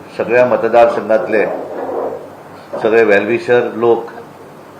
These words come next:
हे स्वता त्या सभेक येवपाचे आसात. आमी, आमी टार्गेट केल्लें आसा, साडे पन्नास हजार पेक्षा जास्त लोक ह्या सभो-, सभेक येतले आनी आमचे माननीय पंतप्रधान नरेंद्र मोदीजी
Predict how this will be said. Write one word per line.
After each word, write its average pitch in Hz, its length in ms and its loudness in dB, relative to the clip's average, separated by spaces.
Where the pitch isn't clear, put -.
हे 113 200 4
स्वता 107 480 4
त्या 107 220 2
सभेक 107 380 0
येवपाचे 101 420 -2
आसात. 107 260 0
आमी, 107 200 0
आमी 110 160 -4
टार्गेट 110 520 0
केल्लें 107 240 2
आसा, 87 240 -4
साडे 110 200 2
पन्नास 131 600 2
हजार 120 300 4
पेक्षा 120 400 0
जास्त 120 440 4
लोक 110 260 2
ह्या 110 160 2
सभो-, 107 380 0
सभेक 110 400 2
येतले 107 380 0
आनी 110 160 -4
आमचे 120 600 2
माननीय 117 420 0
पंतप्रधान 110 640 0
नरेंद्र 113 420 2
मोदीजी 107 640 -4